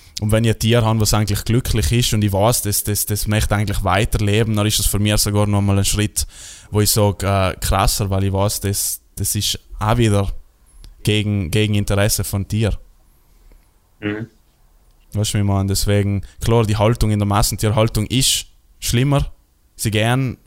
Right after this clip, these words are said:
Speaker 1: durch viel mehr Qualen. Aber ein Tier, was gut gehalten wird, ist von mir auch noch keine Berechtigung, dass ich hergehe und sage, "Okay, weil ich jetzt ein Stückchen Fleisch essen will,
Speaker 2: Mhm.
Speaker 1: ich krieg's am Bolzen."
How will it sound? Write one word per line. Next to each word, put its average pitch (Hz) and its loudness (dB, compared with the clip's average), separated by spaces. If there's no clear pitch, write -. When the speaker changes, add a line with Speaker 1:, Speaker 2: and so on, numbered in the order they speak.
Speaker 1:
durch 107 0
viel 123 2
mehr 110 2
Qualen. 123 2
Aber 107 2
ein 104 -2
Tier, 117 2
was 107 -2
gut 117 0
gehalten 110 2
wird, 107 0
ist 113 -2
von 107 -4
mir 104 2
auch 104 4
noch 110 0
keine 107 2
Berechtigung, 104 0
dass 101 -2
ich 98 -2
hergehe 104 0
und 98 -2
sage, 101 -2
"Okay, 101 -2
weil 98 0
ich 98 2
jetzt 98 -2
ein - -2
Stückchen - -4
Fleisch 98 0
essen - 0
will, 101 0
Speaker 2:
Mhm. 104 -4
Speaker 1:
ich - -14
krieg's 104 -2
am 98 -4
Bolzen." 110 0